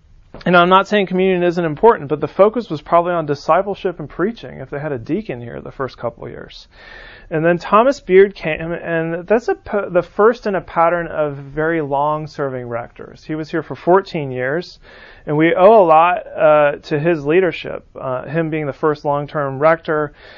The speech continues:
He also oversaw two building additions to that bur-, the building that burned down while he was the rector, and then he oversaw the initial construction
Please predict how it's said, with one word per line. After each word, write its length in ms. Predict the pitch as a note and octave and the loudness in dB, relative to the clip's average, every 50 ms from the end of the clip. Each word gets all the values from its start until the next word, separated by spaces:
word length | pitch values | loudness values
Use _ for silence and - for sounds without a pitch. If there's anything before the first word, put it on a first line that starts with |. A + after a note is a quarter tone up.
| - - _ _ | -20 -20 _ _
He 180 | - - D#3+ F3 | -6 -4 0 4
also 320 | E3+ D#3+ E3+ - - E3 | 4 4 4 4 0 0
oversaw 520 | E3+ E3 D#3 E3 E3+ - - D#3+ D3+ C#3+ | 0 0 0 0 -2 0 2 4 4 4
two 280 | C#3 - - F3+ F3 D#3+ | 2 -2 -2 -2 -2 0
building 400 | C#3 D3+ D3+ D#3 D#3 D#3 D3 C#3+ | 2 0 0 0 0 -2 -4 -6
additions 1000 | D3 C3+ B2 B2 D#3 F3 F3 - - G#3 G3+ G3+ G#3 A3 A3 G#3+ - - - _ _ | -8 -10 -6 0 0 0 0 0 -2 0 0 0 0 -2 -4 -6 -10 -18 -20 _ _
to 120 | - D3 | -6 -2
that 240 | C3+ C#3 C#3 C#3+ D3+ | 0 0 -2 -2 -2
bur-, 300 | D3 D3+ D#3+ E3+ E3 - - | -2 0 0 0 -4 -6 -12
the 160 | E3 C#3+ C3+ | -10 -10 -8
building 320 | B2 D3 D3+ D#3+ E3 E3 D#3 | -4 -2 -2 -2 -2 -4 -4
that 180 | C3+ C3 C3 | -6 -8 -6
burned 280 | - D3 D3 D3+ D3+ C#3 | -6 -6 -4 -4 -4 -6
down 320 | C#3 C3 C#3 D3 D#3+ E3 | -6 -6 -4 -4 -4 -4
while 180 | D3+ C3 C3 C3+ | -4 -4 -4 -6
he 200 | C3 C3 C#3+ D3 | -6 -6 -8 -6
was 160 | D3+ E3 D#3+ | -6 -6 -6
the 80 | E3 D3+ | -4 -2
rector, 520 | D3+ D3+ D#3 D#3 - - E3 E3 D#3+ - _ | 0 0 -2 -2 -6 -8 -8 -8 -8 -10 _
and 120 | - C#3 | -14 -12
then 80 | C#3 C#3+ | -10 -10
he 120 | C#3+ C3+ | -10 -6
oversaw 640 | C#3 C#3+ C#3+ D3+ D#3+ C#3+ - - C#3+ C3+ C3+ C3+ C3 | -4 -4 -4 -4 -6 -6 -4 -2 0 0 2 0 0
the 380 | C3 B2+ C3 B2+ A#2+ B2 - B2+ | -2 -4 -6 -6 -6 -8 -8 -8
initial 340 | C3+ C#3+ D3+ - - F3+ C3 | -8 -8 -8 -6 -6 -8 -8
construction 840 | - B2+ A#2+ - - D3 C#3 C#3 C#3 - - - C#3 C3 B2+ A#2+ | -8 -14 -16 -6 0 2 2 2 2 -2 -8 -8 -6 -6 -6 -8